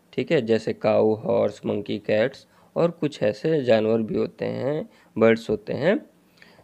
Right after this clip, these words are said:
जो बच्चे के बजाय अंडे देते हैं, जैसे बर्ड्स हो गई, फिश हो गई, फ्रॉग, स्नेक, ये सब।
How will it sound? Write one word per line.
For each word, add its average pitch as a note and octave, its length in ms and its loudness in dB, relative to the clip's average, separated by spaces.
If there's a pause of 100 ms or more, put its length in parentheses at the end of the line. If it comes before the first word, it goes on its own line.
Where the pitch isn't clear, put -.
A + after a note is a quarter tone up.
जो D#3 340 -2 (280)
बच्चे C#3 680 2 (340)
के - 100 0
बजाय A2 440 2 (400)
अंडे B2 280 4
देते F#2 340 -2
हैं, A#2 320 -10
जैसे E3+ 400 0 (520)
बर्ड्स A2 340 4
हो G#2+ 120 2
गई, G#2+ 300 0
फिश - 340 -2
हो G#2+ 120 2
गई, G#2+ 280 -2
फ्रॉग, A2 500 2
स्नेक, G#2+ 460 -6
ये G#2+ 140 -6
सब। - 260 -16